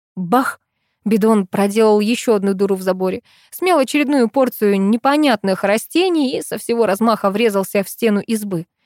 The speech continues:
Я шлепнулась там же, где и вчера, но на сей раз оказалась не под баклажкой, а на ней. Бум! На мою голову обвалился с подоконника радиоприемник. Полнейшая тишина, воцарившаяся вокруг, была прервана звуком мотора.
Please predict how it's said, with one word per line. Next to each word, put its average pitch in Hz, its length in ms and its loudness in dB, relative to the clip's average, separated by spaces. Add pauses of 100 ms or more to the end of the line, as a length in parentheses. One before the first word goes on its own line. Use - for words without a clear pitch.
(420)
Я 370 180 2
шлепнулась 240 560 0
там 370 300 0
же, 349 280 2
где 220 260 0
и 233 40 0
вчера, 190 480 -2
но 202 200 2
на 208 140 0
сей 302 240 -2
раз 170 200 -2
оказалась 220 500 -2 (260)
не 294 160 -2
под 247 140 0
баклажкой, 233 680 0 (120)
а 214 160 2
на 247 240 4
ней. 208 360 2 (320)
Бум! 226 360 -2 (260)
На 196 120 0
мою 190 200 2
голову 190 380 0
обвалился 190 580 -2
с - 60 -8
подоконника 196 720 -2 (300)
радиоприемник. 214 800 -2 (800)
Полнейшая 233 600 2
тишина, 196 500 -2
воцарившаяся 208 760 -2
вокруг, 202 380 0
была 185 260 2
прервана 247 500 0
звуком 180 420 -4
мотора. 175 540 -6